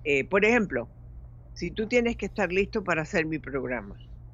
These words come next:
¿qué pasa si tú no estás listo? Y tú estabas listo hoy temprano porque me mandaste a preguntar, o sea que yo sé que tú estabas listo, porque es importante. ¿Y qué es lo que está relacionado con lo del programa?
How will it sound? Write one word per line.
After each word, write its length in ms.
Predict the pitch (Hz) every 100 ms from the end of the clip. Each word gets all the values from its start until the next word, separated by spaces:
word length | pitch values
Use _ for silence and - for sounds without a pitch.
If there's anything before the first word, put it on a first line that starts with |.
| - -
¿qué 180 | 196
pasa 360 | 196 233 240 254
si 180 | - 208
tú 180 | 214 202
no 120 | 190
estás 340 | - 185 -
listo? 440 | 175 147 - - 98 - - - - - - - - - - -
Y 80 | -
tú 100 | 170
estabas 340 | 165 220 226 214
listo 340 | 220 - 220
hoy 100 | 220
temprano 720 | - 220 165 180 170 170 127
porque 240 | - 120 139
me 80 | 139
mandaste 400 | 127 131 175 185
a 100 | 175
preguntar, 760 | 147 143 135 123 180 170 165 - - - - -
o 40 |
sea 220 | - 196 -
que 160 | - - -
yo 180 | 147 170
sé 220 | 170 208
que 120 | - 170
tú 100 | 139
estabas 400 | - 104 117 139
listo, 440 | 160 - - - - - - - - -
porque 220 | 135 147
es 40 | 156
importante. 840 | 175 143 123 - 175 160 - -
¿Y 100 | 151
qué 120 | -
es 60 | 220
lo 120 | 240
que 100 | 226
está 420 | 196 - 196 202 - - - -
relacionado 1040 | - 185 165 160 - 156 165 170 180 180 - - - - - -
con 220 | 175 165
lo 100 | 156
del 160 | 143 143
programa? 680 | - 131 123 117 107 -